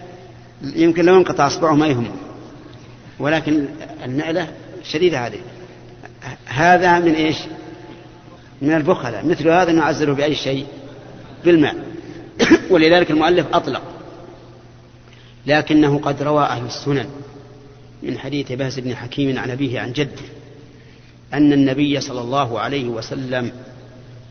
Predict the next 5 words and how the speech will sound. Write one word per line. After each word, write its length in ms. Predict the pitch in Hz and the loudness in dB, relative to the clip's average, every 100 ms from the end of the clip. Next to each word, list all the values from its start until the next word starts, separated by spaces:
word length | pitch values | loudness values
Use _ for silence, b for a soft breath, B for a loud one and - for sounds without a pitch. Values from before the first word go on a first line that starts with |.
| - | -2
قال 340 | 143 135 131 | 2 2 0
في 240 | 120 147 139 | 0 2 2
من 260 | 131 120 | 2 0
منعها: 560 | 143 165 147 151 165 208 - - - - - - - - - 156 | 2 4 4 2 0 -4 -10 -16 -18 -18 -20 -20 -20 -20 -2 2
"إنا 580 | 156 151 143 139 123 | 6 6 6 2 0